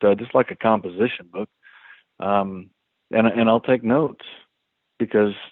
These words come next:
you know, I, I, I can't possibly retain, retain all of it by memory. So, you know, I'll, I'll tend to write it down. You know, I listen to what people tell me.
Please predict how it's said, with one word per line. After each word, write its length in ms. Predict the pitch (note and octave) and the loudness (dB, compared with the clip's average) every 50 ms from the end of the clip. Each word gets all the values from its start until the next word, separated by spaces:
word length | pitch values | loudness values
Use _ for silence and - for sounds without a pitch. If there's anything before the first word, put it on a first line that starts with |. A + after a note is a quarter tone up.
| _ _ _ _ _ _ _ - | _ _ _ _ _ _ _ -2
you 100 | B2 G#2+ | 0 0
know, 140 | F#2+ F#2+ | 2 2
I, 380 | G2 G2+ G#2 G#2 F#2 F#2 A2 G#2+ | 2 2 2 0 0 2 2 4
I, 140 | G2+ G2 - - - | 4 2 0 -2 -6
I 120 | G#2+ G#2 | -8 -8
can't 380 | - - - A#2 A2+ G#2+ - - _ | -6 -4 -2 0 0 0 -2 -6 _
possibly 540 | - - A2 A2+ A#2 A2+ - G2+ G2 G#2 G2+ | -4 -2 0 0 0 0 -4 -6 -4 -2 -4
retain, 880 | F#2+ F#2 G2 - - - A2 A2 G#2+ G#2+ G#2 G2+ G2 F#2+ F#2 F#2 F2+ - - | -2 -4 -6 -8 -8 -8 -8 -6 -4 -4 -4 -6 -6 -8 -10 -14 -14 -10 -8
retain 400 | G#2 F#2+ - - A2 G#2 G2 F2+ | -8 -8 -6 -6 -4 -4 -4 -4
all 320 | F2+ G2+ A#2 C3+ C#3 A#2 | -2 -2 0 0 0 -2
of 120 | F2 F2 | -4 -4
it 180 | F#2+ G2 - E2+ | -6 -8 -8 -6
by 160 | G2+ F#2+ F#2+ | -6 -6 -6
memory. 580 | F#2 F#2+ A2+ C3+ D3 A#2 F#2 F2+ F#2 G2+ A2+ - _ - - - - - - _ _ - - | -4 -4 -2 -2 -2 -2 -4 -8 -8 -10 -12 -12 _ -20 -20 -20 -20 -20 -20 _ _ -6 -2
So, 360 | - G2+ G2+ G#2+ A#2 A#2 - F#2 | 0 0 0 0 -2 -4 -4 -4
you 100 | A2+ G#2 | -2 -2
know, 160 | G#2+ A2+ A2 | 0 2 2
I'll, 200 | A2 G#2+ G#2+ - - | 2 2 2 0 -2
I'll 140 | G2+ A2 | -4 -6
tend 240 | - - A#2+ A#2+ B2 | -4 -2 0 2 2
to 80 | A#2 A2+ | 2 4
write 260 | A2 A#2 A#2 A#2+ A#2+ | 4 4 4 4 4
it 120 | A2 G2 | 2 2
down. 420 | - A2+ C3 D#3 C3 F#2+ D#2 E2+ E2+ _ | 2 2 0 0 0 -4 -6 -12 -20 _
You 80 | - F#2 | -16 -12
know, 120 | F#2+ G2 | -8 -8
I 100 | G#2 F#2+ | -6 -6
listen 280 | F#2 F#2+ G2 F#2+ - G2 | -6 -6 -8 -8 -8 -8
to 60 | G2+ | -6
what 220 | G2+ A2 A2 - - | -4 -4 -4 -2 -2
people 280 | A#2 A2+ - A#2 B2+ | -4 -2 0 0 -2
tell 220 | - - G2+ G2 F#2+ | 0 0 -2 -2 -2
me. 220 | G2 G#2+ B2 C3+ | -2 -4 -6 -6